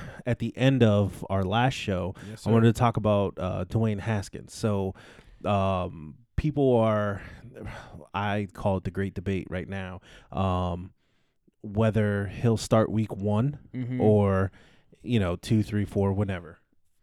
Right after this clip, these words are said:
Speaker 1: Um, reports are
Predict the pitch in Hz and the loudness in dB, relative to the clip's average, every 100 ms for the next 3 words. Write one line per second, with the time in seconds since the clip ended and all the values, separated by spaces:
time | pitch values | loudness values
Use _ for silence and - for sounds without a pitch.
0 | _ _ _ 98 98 92 90 87 90 - | _ _ _ -4 0 0 -2 -6 -12 -18
1 | _ _ _ _ _ _ _ _ _ _ | _ _ _ _ _ _ _ _ _ _
2 | _ _ _ _ _ 117 117 - 151 151 | _ _ _ _ _ -2 0 4 4 4
3 | - 87 95 90 92 | -4 -2 0 0 -2